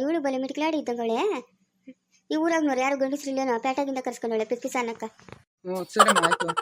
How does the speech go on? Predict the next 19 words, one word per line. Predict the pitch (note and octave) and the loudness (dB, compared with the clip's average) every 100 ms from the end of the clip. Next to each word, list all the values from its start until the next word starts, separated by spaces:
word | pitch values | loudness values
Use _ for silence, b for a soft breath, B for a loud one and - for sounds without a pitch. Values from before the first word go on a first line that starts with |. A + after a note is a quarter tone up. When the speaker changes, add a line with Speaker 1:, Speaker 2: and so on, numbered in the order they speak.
| - F4 D4+ | -4 -6 0
Speaker 1:
ಏನಣ್ಣ, | F#4 F4 E4 | 2 4 4
ಅವ್ರ | E4 D#4+ | 4 2
ಮನೆಗೆ | F4 D4+ | 2 0
ಬಂದಿದ್ದೀರಿ? | C#4+ C#4 C4 E4 G4+ - _ _ _ _ _ A3+ | -2 -2 2 2 0 -6 _ _ _ _ _ 0
Speaker 2:
ಏನೋ | B3 | 2
ಹಿಂಗೆ | A#3 A3+ A3+ | 4 4 2
ಅಷ್ಟು | - | 0
ಮಾತಾಡ್ಬೇಕಾಗಿತ್ತಮ್ಮ, | G3 G3 G#3+ G3 F#3 F3 F3+ F3+ | -2 0 0 0 -2 -4 -4 -2
ಅದಕ್ಕೆ. | F3 G3+ F#3+ F#3 - - - - - | -2 -2 -2 -4 -12 -16 -20 -20 -8
Speaker 1:
ಓ, | B3 A3 A3 | -4 -2 -2
ಹೌದಾ? | C4 C#4+ G#3 C#4 B3 - _ _ - | -2 -2 -4 -4 -6 -10 _ _ -6
ಹ್ಮ್, | D4+ C#4+ | -4 -2
ಸರಿ, | F4 E4 | 0 2
ಹೋಗೋಣ. | D4 C#4+ G#3+ - - - - _ E4 | 2 2 -2 -6 -8 -8 -8 _ 0
ಏನಪ್ಪ, | G#4 F#4 D4+ D4 _ _ _ - | 0 0 -2 -4 _ _ _ -6
ಈ | F4 | -2
ಕಡೆ, | G#4+ G#4 G#4+ | 2 4 4
ಈ | G#4+ | 4
ಕಡೆ. | A4 | 2